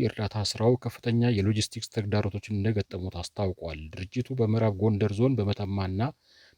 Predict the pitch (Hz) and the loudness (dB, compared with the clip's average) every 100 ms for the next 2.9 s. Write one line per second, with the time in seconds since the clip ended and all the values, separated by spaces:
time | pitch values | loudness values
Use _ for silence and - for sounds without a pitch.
0 | - 123 123 123 107 104 101 113 107 101 | 0 0 2 0 0 0 2 4 2 2
1 | 101 95 - 101 98 98 117 - 120 120 | 0 -2 -4 -6 -2 -2 -2 -4 -6 -6
2 | 107 - 107 120 - - 110 98 | -6 -6 -10 -8 -6 -4 -4 -4